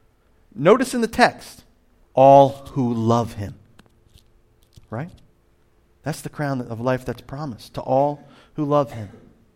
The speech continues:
And so as I come to a close, and as we really just started getting warmed up in,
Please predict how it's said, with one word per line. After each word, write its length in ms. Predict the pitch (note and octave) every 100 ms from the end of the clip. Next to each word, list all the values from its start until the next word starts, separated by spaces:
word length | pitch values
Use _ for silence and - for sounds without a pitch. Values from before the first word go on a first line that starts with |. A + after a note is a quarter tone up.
| _ _ _ _ - -
And 120 | B2
so 120 | E3
as 140 | D3 C#3
I 100 | C#3+
come 260 | F3+ F3+
to 120 | E3
a 60 | C#3+
close, 720 | - G3 F#3 C3 D3+ - - _ _ -
and 140 | C3+
as 200 | C3 C3
we 120 | B2+ C3
really 340 | G3 G#3+ C#3
just 220 | A#2 F3+
started 340 | - F3+ E3+ C#3+
getting 260 | D#3 C3
warmed 280 | D3 D#3 C3+
up 300 | D#3+ D3 -
in, 400 | B2+ A#2 A#2